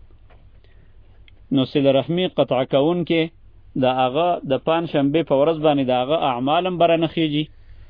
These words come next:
چې الله تعالی یې قبول کړي او هغه جنت ته هم نشي تللی.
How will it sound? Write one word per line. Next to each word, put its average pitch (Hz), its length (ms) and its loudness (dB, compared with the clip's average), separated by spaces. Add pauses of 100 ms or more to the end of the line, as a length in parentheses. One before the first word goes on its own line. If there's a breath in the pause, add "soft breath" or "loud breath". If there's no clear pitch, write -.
(160 soft breath)
چې - 100 -10
الله 127 300 0
تعالی 139 240 2
یې 135 140 -2
قبول 120 260 -2
کړي - 200 -20 (420)
او - 140 0
هغه 123 200 2
جنت 139 280 -2
ته 139 100 -4
هم 117 80 -2
نشي 107 220 -4
تللی. 98 320 -6